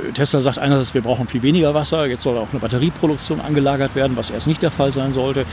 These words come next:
Also, äh, es sind sicherlich manche Umweltaspekte. Wo ich mich nur frage, ist, äh,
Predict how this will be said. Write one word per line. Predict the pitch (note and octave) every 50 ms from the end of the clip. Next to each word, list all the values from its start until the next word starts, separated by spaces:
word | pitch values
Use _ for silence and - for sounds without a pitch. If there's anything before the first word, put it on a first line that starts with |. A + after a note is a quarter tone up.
| - - - - - - - - - - - - -
Also, | C3 B2 C#3 B2+ A#2 A#2
äh, | A#2 A2+ B2 B2 B2
es | A2+
sind | C#3 B2 G#2+
sicherlich | C#3+ D#3 E3 D3+ C#3 B2 - -
manche | C#3 C3 B2 C3+ C3+
Umweltaspekte. | - D3+ D3+ E3+ F#3 - - - - F3 E3+ - - F#3+ F#3+ - - - - - - - -
Wo | C#3 C#3+
ich | C3
mich | D3+ C#3+ C3
nur | C#3 C3
frage, | - - A#2+ B2 D3 D#3 D#3
ist, | C#3 D#3 D3+ - - - - - - - - - - -
äh, | - C3+ C3+ C#3